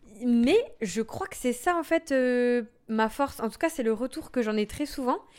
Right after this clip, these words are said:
Et moi, c'est quelque chose qui, au contraire, m'a complexée pendant pas mal de temps. Parce que je me disais, mais, euh, je vais pas être crédible, mais si je parle de moi, on va pas comprendre que j'ai une expertise. Euh, mais si j'agis comme ci ou comme ça, si je partage ceci ou cela, on va pas me trouver professionnelle.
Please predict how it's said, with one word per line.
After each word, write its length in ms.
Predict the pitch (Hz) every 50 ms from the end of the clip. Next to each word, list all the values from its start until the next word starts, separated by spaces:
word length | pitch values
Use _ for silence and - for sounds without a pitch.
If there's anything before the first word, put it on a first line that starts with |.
| - - - - -
Et 100 | - 220
moi, 140 | 220 285 349
c'est 160 | - 269 240
quelque 160 | 240 226 -
chose 200 | - 311 339 -
qui, 140 | - - 233
au 60 | 220
contraire, 340 | - 233 226 - 320 330 320
m'a 160 | 254 208 196
complexée 560 | - - 277 277 - 302 311 302 - - 339
pendant 320 | 320 - 233 220 208 196 196
pas 140 | - 233
mal 180 | 240 254 254 240
de 100 | 220 233
temps. 200 | 226 - 311 440 480 - _ - - - - - - - _
Parce 180 | - 220 214 -
que 120 | - 233
je 100 | 214 214
me 120 | 226 233 233
disais, 380 | 208 226 240 233 233 311 349
mais, 260 | 349 311 233 208 202
euh, 220 | 196 190 196 196 196
je 80 | 196
vais 80 | 202 208
pas 140 | 196 226 220
être 140 | 220 214 -
crédible, 800 | - - 294 294 269 285 302 302 294 294 277 247 240 226 214 214
mais 120 | 214 214
si 160 | 214 - 233
je 80 | 214 -
parle 220 | - 247 233 226
de 100 | 214 240
moi, 240 | 240 247 254 262 262
on 60 | 240
va 120 | 208 196 185
pas 140 | - 226
comprendre 420 | 226 - 240 233 - - 254 254 247
que 120 | - 226
j'ai 140 | 202 208 214
une 100 | 214 214
expertise. 880 | 214 208 - - 302 311 - - - - 294 285 285 285 277 254 226 - - - - - - - - - - -
Euh, 200 | 208 208 208 214
mais 140 | 214 226 233
si 320 | - - - 269 269 254
j'agis 320 | 233 233 226 220 208 233 -
comme 180 | - 233 240
ci 180 | 220 - - 247
ou 20 |
comme 200 | 233 254 240 240
ça, 180 | - - 254 254
si 160 | 247 - 220
je 100 | - -
partage 380 | - 226 214 - - 226 220 -
ceci 320 | - 226 220 214 - 247
ou 60 | 240
cela, 320 | 220 - 240 240 240 240 240
on 20 |
va 120 | 220 208
pas 120 | 196 220 214
me 80 | 214
trouver 280 | 214 - - 220 220 220
professionnelle. 1080 | - - - 254 240 - 277 269 - - 330 330 320 294 269 262 262 269 269 277 269